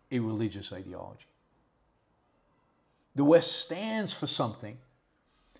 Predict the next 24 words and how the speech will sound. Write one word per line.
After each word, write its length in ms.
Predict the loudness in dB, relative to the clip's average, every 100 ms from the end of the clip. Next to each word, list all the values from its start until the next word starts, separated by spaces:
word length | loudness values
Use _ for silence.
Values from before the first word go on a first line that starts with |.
| _ _ _ _ 2
that 320 | 2 2 -8 -20 _ _ _ -4
is 140 | 0
the 40 |
exact 400 | 0 4 4 4 -6 -2
opposite 540 | 4 4 4 -2 -4 -8 -20 _ _ _ _ _ -2
of 80 | 0
what 160 | 2
the 80 | 2
Nazis 640 | 4 4 4 0 -2 -2
and 100 | -4 0
Orban 760 | 6 6 6 4 4 2 -2 -8 -8
and, 340 | -6 -6 -8 -10
and, 360 | -8 -8 -6 -6
uh, 80 |
Putin 720 | -6 -2 -2 0 0 0 0 -6 -14 -20 -20 -14
and 120 | -4 2
all 220 | 2 2
the 220 | 4 4 2 -12 -20 -20 _ _ -16 -10
dictatorial 640 | -8 -6 -6 0 4 6 4
thugs 680 | -2 -2 8 8 6 -2 -2
in 100 | 0
the 80 |
world 440 | 0 2 2 2 0
represent. 460 | -4 -2 -4 -4